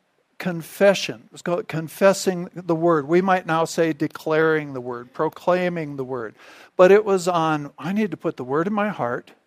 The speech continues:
It needs to grow up and begin to pru-, produce and come out of my mouth so that what I'm saying is in line with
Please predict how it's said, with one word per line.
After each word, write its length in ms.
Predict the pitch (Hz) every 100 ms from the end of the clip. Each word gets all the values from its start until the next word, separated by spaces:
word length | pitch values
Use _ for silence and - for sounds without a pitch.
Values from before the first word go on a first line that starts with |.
| _ _ _ _
It 240 | - 180 214
needs 260 | 190 156
to 100 | -
grow 500 | 127 127 143 180 208
up 160 | 175 180
and 120 | 151
begin 280 | 151 156 170
to 80 | 147
pru-, 360 | - 254 277
produce 680 | 226 _ 180 165 202 254 -
and 220 | 156 156
come 240 | - 175 175
out 220 | 196 196
of 60 |
my 180 | 196 190
mouth 360 | 185 214 202 -
so 240 | - 170
that 140 | 165 165
what 220 | 196 202
I'm 240 | 202 190
saying 560 | 165 - 208 214 180 160
is 180 | 156 170
in 180 | 151
line 460 | 151 156 190 214 202
with 180 | 151